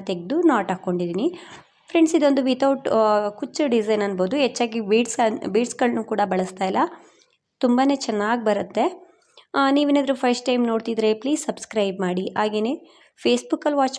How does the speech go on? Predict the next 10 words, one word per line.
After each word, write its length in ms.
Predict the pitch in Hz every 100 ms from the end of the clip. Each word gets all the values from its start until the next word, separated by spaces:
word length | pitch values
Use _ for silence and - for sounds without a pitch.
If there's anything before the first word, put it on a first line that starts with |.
| 269
ಮಾಡ್ತಿದ್ರೆ 400 | 247 247 220 240 240
Facebook 340 | 233 226 262 254
ಪೇಜನ್ನು 400 | 226 220 202 240 269
ಫಾಲೋ 300 | 214 190 180 180
ಮಾಡಿ. 180 | 185 262 - - _ _ _ _ - 262
ನಾನು 100 | 294
ಈ 0 | 262
ಡಿಸೈನ್ನ 400 | 269 262 294 294 262
ರೈಟ್ 200 | 214 226 247
ಸೈಡಿಂದ 300 | 269 262